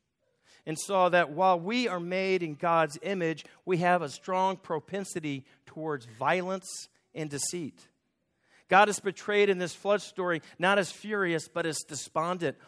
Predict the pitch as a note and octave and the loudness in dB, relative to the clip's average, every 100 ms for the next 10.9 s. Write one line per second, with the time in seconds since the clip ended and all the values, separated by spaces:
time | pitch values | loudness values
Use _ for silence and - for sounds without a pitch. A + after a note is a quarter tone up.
0 | - F#3+ F3+ D#3 - F#3+ F#3+ F3 D3 F3 | -6 -4 -2 -4 -2 -2 -2 -6 2 2
1 | - D#3+ C3 _ _ E3+ C#3+ - E3 D#3 | 2 -6 -10 _ _ -12 -12 -12 -10 -2
2 | F3+ F3+ - B2+ B2 C3 C#3+ C3 A#2+ C#3 | -2 -2 -10 -12 -12 -10 -8 -8 -8 -8
3 | C#3 C3 A2 _ _ _ _ _ _ _ | -6 -8 -12 _ _ _ _ _ _ _
4 | _ _ _ - - - C3+ F#3+ G#3 F#3 | _ _ _ -20 -18 -12 -2 0 2 0
5 | D#3+ C#3+ - - _ _ _ _ - D#3+ | -2 -4 -6 -12 _ _ _ _ -12 -10
6 | - F#3+ F3 D#3 F3 F3 - F#3 F#3 D#3+ | -2 0 2 2 0 0 -2 -6 -4 0
7 | D#3+ D3 C#3 D#3 D3+ D3 C3 - - G#3+ | 2 0 0 0 2 -2 -4 -10 -12 -4
8 | A3 G3 D#3+ D#3+ - - F#3+ G3 F#3+ D#3 | 0 0 0 -2 -6 -2 2 4 2 2
9 | C#3+ E3+ F3+ E3 D#3 C#3+ F3 F3 D#3 - | -6 -4 0 0 0 0 2 2 -2 -12
10 | - F#3 - - G#3+ G3+ C#3 - | -4 -4 -4 -2 0 2 0 -2